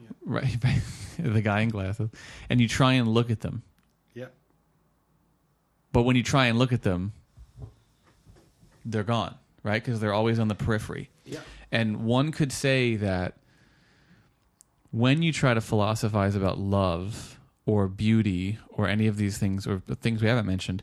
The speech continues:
Speaker 1: Mm-hmm.
Speaker 2: it's almost like that, where
Speaker 1: Mm.
Speaker 2: you can maybe get part of it. Philosophy can get the, the tail edges. You can get a, a loose border or something, or maybe half of it. But you can never actually philosophize about the thing because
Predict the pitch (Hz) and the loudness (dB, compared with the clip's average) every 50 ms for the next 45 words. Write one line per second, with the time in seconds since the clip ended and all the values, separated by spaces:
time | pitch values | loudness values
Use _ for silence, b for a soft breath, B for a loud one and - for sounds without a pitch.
0 | B B B 131 139 180 135 117 - 143 147 147 135 - 127 113 104 - - 101 | B B B -10 -4 -2 0 2 4 4 4 2 0 0 0 -2 0 0 -2 -2
1 | 95 - - _ B B B B B B B B 110 113 110 104 98 104 - - | -2 -2 -6 _ B B B B B B B B 2 2 2 2 0 -2 -4 -8
2 | - 127 123 131 - 147 127 131 156 170 196 175 160 127 - - - 123 156 175 | -6 -4 -2 0 2 2 2 2 2 0 0 0 0 0 -2 0 0 2 2 2
3 | 131 107 101 73 - _ _ _ _ _ _ _ _ _ _ _ _ _ _ _ | 0 -2 -6 -8 -12 _ _ _ _ _ _ _ _ _ _ _ _ _ _ _
4 | _ _ - - - 117 113 120 131 - - 131 127 - - 123 120 110 113 107 | _ _ -8 -2 0 2 2 2 0 -2 -4 -4 -4 -2 -2 0 2 2 0 0
5 | 107 110 104 95 98 107 101 - - 127 117 113 113 92 92 107 113 110 - - | 0 -2 -4 -2 -2 -4 -2 -2 0 0 2 2 2 0 0 -2 -2 -2 -4 -6
6 | - - - - - - - 113 107 113 110 113 107 107 - 110 107 - 110 104 | -6 -8 -10 -12 -10 -8 -6 -4 -2 0 0 0 0 0 -2 -2 -4 -4 -4 -4
7 | 104 107 113 117 113 - - - - - - B B B B B B B B B | -2 -2 -2 -2 -2 -4 -8 -10 -12 -14 -18 B B B B B B B B B
8 | 107 104 113 117 120 107 98 82 85 98 - _ - - 104 - 107 92 104 - | 0 2 4 4 4 2 0 -2 -6 -8 -12 _ -8 -6 -4 -4 -4 -4 -4 -6
9 | 90 78 98 113 - b b b b b b b - 110 110 107 107 104 117 110 | -6 -8 -8 -10 -12 b b b b b b b -2 0 0 0 0 0 0 0
10 | 107 113 - 107 92 95 92 - _ _ b b b b b b b b b _ | -2 -2 -4 -6 -8 -8 -10 -12 _ _ b b b b b b b b b _
11 | - 117 107 110 110 - 127 123 127 127 120 120 - - 110 107 120 120 - - | -2 0 0 0 0 2 2 4 4 4 4 2 2 2 2 2 2 0 -2 0
12 | 135 120 117 113 - - 113 107 104 104 - - 107 98 98 107 104 98 101 - | 2 2 2 2 0 0 0 0 0 0 -2 -4 -4 -2 -2 -2 -2 -4 -4 -4
13 | - 104 - - 175 170 151 123 120 110 - 127 110 107 104 | -6 -8 -4 -2 -2 0 0 -2 -2 -2 0 0 0 0 0